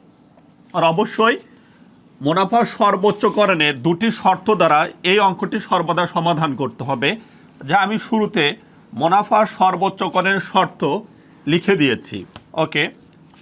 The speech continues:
শুরুতে তোমরা সমাধান দিয়ে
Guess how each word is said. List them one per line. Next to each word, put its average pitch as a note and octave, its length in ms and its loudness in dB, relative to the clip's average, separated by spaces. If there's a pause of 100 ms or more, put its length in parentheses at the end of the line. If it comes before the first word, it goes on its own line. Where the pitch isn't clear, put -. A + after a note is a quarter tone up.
(840)
শুরুতে A3+ 420 -2
তোমরা G3 440 2 (1000)
সমাধান G#3 640 0
দিয়ে F3 360 2